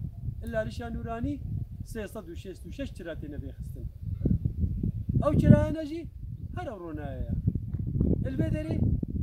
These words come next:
هەیە کە خەڵکە شینگالێ دایشیرین. ئەم خۆ،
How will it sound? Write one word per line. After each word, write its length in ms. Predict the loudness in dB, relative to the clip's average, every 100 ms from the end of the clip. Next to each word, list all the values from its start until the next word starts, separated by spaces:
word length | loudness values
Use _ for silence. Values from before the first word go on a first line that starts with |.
| -4 -6 -6 -6 -4
هەیە 120 | -4
کە 60 | -4
خەڵکە 200 | -6 -8 -8
شینگالێ 380 | -6 -4 -4 -4
دایشیرین. 440 | -6 -6 -6 -6 -4 -4 -4 -6 -14 -20 -20 -20 -20 -20 -18 -18 -20 -20 -18 -18 -20 -16 -14 -12
ئەم 120 | -12
خۆ، 160 | -8